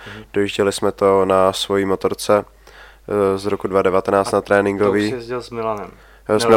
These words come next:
Speaker 2: Milošem,
Speaker 1: s
Speaker 2: s
Speaker 1: Milošem.
Speaker 2: Milošem, jo, jo, jo.
Speaker 1: Jo.
Speaker 2: A od letoška vlastně Miloš postavil tým jako přímo pro mě,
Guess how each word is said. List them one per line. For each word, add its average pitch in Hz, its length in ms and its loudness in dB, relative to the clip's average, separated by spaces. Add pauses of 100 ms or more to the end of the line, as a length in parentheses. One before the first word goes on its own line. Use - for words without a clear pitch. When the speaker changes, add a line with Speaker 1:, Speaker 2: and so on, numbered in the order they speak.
(260)
Speaker 2:
Milošem, 90 60 0
Speaker 1:
s - 40 -4
Speaker 2:
s 104 40 -2
Speaker 1:
Milošem. 98 300 0
Speaker 2:
Milošem, 95 140 0
jo, 101 80 8
jo, 98 240 6
jo. 92 280 -8
Speaker 1:
Jo. 87 80 -14 (160)
Speaker 2:
A 95 220 8
od 98 160 2
letoška 101 440 0
vlastně 95 300 -2
Miloš 95 320 -2
postavil 95 520 -2
tým 95 300 -6
jako 92 240 -4
přímo 98 320 -4
pro 90 200 -4
mě, 95 360 -2